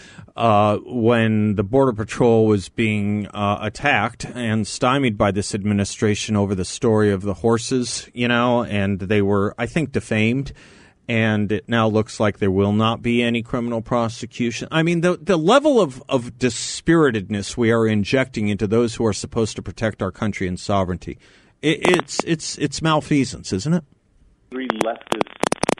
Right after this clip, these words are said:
Speaker 2: from back east who've never been on a horse.
Speaker 1: Right.
Speaker 2: And you try to explain, okay, that's Rain's work. You're, you're trying to manage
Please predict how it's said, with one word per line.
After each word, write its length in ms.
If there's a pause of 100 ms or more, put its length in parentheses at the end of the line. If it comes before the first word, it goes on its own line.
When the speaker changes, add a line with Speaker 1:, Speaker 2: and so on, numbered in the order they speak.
(220)
Speaker 2:
from 140 (140)
back 180 (100)
east 240
who've 220
never 240
been 140
on 160
a 120 (140)
horse. 160 (300)
Speaker 1:
Right. 1000 (140)
Speaker 2:
And 140
you 100
try 120
to 180 (200)
explain, 460
okay, 320
that's 300
Rain's 400
work. 260
You're, 140
you're 160 (120)
trying 260
to 120
manage 480